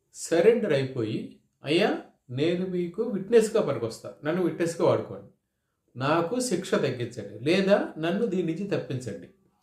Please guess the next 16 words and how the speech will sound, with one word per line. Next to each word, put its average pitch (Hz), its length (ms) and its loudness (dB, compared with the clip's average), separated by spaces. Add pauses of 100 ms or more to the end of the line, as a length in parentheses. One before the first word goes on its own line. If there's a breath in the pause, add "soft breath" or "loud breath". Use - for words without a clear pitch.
(360)
అని 175 140 -2
చెప్పి 214 260 6
చాలా 160 300 4
సందర్భాలు 165 480 0
జరుగుతూ 110 320 -4
ఉంటాయి. 90 260 -16 (960)
దే-, 143 300 6
దీంట్లో 147 360 2
ఏమీ 139 240 0
ఎక్సెప్షన్స్ 131 680 -6
లేవు. 127 260 -4 (560)
ఎందుకంటే 160 320 0 (720 soft breath)
మనం 160 220 2
లాలూ 156 300 6
ప్రసాద్ 156 380 -2
యాదవ్ 139 400 0